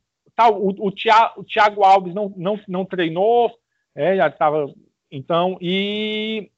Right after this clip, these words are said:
e eu acredito que o, o Adilson Batista vai botar o, o time pra frente e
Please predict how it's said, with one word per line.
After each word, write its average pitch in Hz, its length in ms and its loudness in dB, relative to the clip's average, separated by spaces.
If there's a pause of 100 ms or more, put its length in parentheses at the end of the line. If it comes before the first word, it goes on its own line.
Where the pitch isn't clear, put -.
(220)
e 175 160 -2
eu 208 120 6
acredito 214 440 -2
que 226 100 -10
o, 202 120 -4 (100)
o 185 560 0
Adilson 185 460 0
Batista 185 320 -2
vai 190 100 -2
botar 170 240 0
o, 165 340 -4
o 151 60 -6
time 160 240 -14
pra 202 220 -4
frente 190 460 -10 (680)
e 160 240 -6